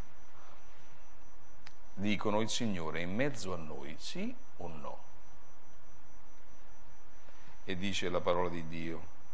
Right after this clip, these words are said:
dice lo Spirito Santo: "Non indurite i vostri cuori come nel giorno della ribellione." Qui arrivarono alla ribellione contro Dio.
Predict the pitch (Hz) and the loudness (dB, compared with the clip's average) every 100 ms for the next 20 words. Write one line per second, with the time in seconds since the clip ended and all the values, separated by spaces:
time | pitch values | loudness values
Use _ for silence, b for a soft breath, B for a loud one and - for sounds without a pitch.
0 | - - - 92 101 101 90 82 - 85 | 0 0 0 0 0 2 0 0 0 0
1 | 82 - 78 82 78 - 78 - - - | 0 0 0 0 -2 0 0 0 0 0
2 | - - - - - 101 113 110 104 92 | 0 0 0 0 0 2 2 4 2 2
3 | 98 98 92 87 87 - 85 78 90 85 | 2 2 2 2 0 0 0 0 0 0
4 | 82 76 - 90 87 87 85 82 98 101 | 0 0 0 0 0 0 0 0 0 0
5 | 98 85 85 85 87 82 80 78 76 69 | 0 0 0 0 0 0 0 0 0 0
6 | 71 71 - - - B B B B - | 0 0 0 0 0 B B B B 2
7 | 117 123 127 78 78 85 95 92 90 90 | 4 4 4 2 2 0 0 0 0 0
8 | 95 123 107 95 87 76 65 62 69 - | 0 0 2 2 0 0 0 0 0 0
9 | - - - - 90 80 82 78 69 67 | 0 0 0 0 0 0 0 0 0 0
10 | - | 0